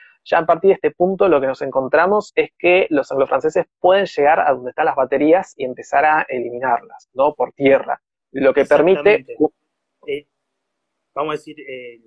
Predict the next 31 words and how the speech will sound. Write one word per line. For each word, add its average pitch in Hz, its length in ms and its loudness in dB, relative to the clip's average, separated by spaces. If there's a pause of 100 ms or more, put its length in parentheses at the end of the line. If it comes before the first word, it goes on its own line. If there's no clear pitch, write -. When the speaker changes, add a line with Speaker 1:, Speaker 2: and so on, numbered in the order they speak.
(320)
Speaker 2:
la 131 100 -8
verdad, 131 140 -6
porque 139 160 -10
acá, 139 180 -8
acá, 165 260 -10
acá 180 200 -16
hay 185 180 -14
algo 185 240 -12
que 131 140 -20
no 147 160 -18
se 156 160 -14
sabe 131 340 -10
mucho. 120 380 -20 (520)
La 139 180 -6
batalla 180 260 -10
de 214 100 -16
la 180 100 -20
Vuelta 190 200 -18
de 160 60 -16
Obligado 156 440 -16
la 139 300 -14
gana 170 320 -18
la 143 140 -18
flota 143 260 -18
anglo-francesa, 120 720 -20 (320)
no 147 140 -14
la 147 140 -8
gana 147 200 -14
la 127 60 -2
Speaker 1:
Exacto. 127 260 -2
Speaker 2:
Confederación. 117 480 -20